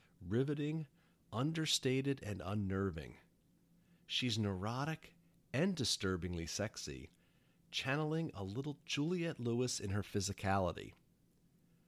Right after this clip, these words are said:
Sebastian Belli's Harry is every part her equal. He is perhaps the soul of the play. His song, Something Ordinary, is a high point.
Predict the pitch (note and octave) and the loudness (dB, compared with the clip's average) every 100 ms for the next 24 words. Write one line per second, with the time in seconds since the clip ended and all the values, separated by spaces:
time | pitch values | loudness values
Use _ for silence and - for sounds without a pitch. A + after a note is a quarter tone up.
0 | _ _ _ _ - F#2+ A#2+ C3+ - A#2 | _ _ _ _ -6 0 0 0 0 0
1 | F2+ A2+ D3 A2 G2 - E3+ D#3+ G#2+ F#2+ | 0 0 0 0 -2 -2 2 4 4 2
2 | - G#2 - A#2+ A#2+ A#2 - G#2+ G2+ G#2 | 0 -8 -6 -4 -2 -4 -2 0 0 -2
3 | - G#2 - E2 - - - - - - | -4 -8 -6 -6 -6 -12 -20 -20 -20 -20
4 | - _ - C#3+ A#2+ B2+ E3 - F2+ G2 | -20 _ -2 2 4 4 2 2 2 2
5 | F#2+ - F#2 E2+ - A2+ A2+ G2 E2+ D2+ | 2 -2 -2 0 4 6 6 4 0 -6
6 | - - - - - - - _ _ _ | -8 -8 -8 -12 -20 -20 -20 _ _ _
7 | _ _ _ - C#3+ - D3 B2 A#2+ C3 | _ _ _ 0 0 2 4 4 4 2
8 | - - C3 - C#3+ - A#2 A2 G2 F2 | 0 2 2 2 0 4 6 6 6 4
9 | E2+ E2 E2+ - E2+ E2+ E2+ E2+ E2+ D2 | 2 0 -4 -6 -4 -2 0 -2 -2 -8
10 | A#1 - - | -10 -10 -8